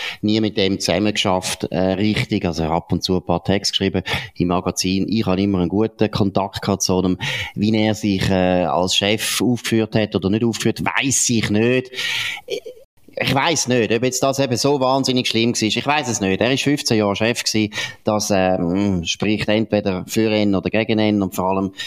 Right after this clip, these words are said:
ist es komisch, dass die Media nach fünfzehn Jahren über die, äh, so rausrührt.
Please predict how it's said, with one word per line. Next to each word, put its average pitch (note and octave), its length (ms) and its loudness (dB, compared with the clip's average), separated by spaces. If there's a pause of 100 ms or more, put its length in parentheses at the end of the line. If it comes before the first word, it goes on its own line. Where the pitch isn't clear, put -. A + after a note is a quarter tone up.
ist F#2 140 0
es - 20 -2
komisch, G2 400 0
dass F2+ 160 -2
die F2+ 180 2
Media G2+ 380 2
nach F#2+ 220 0
fünfzehn G#2 420 0
Jahren F2+ 340 2
über F#2+ 320 -2
die, - 60 -14 (400)
äh, F2+ 60 0
so G2 240 2
rausrührt. D3 920 0